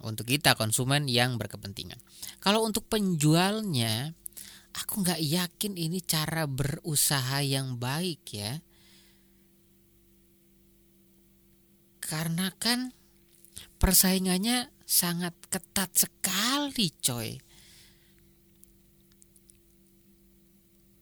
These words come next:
Dan rasa sakit hatinya akan sangat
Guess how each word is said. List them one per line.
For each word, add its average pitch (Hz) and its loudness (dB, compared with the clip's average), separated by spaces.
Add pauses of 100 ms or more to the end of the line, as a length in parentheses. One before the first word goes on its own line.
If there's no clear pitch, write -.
(400)
Dan 185 4
rasa 180 4
sakit 175 4
hatinya 175 2
akan 190 0
sangat 175 2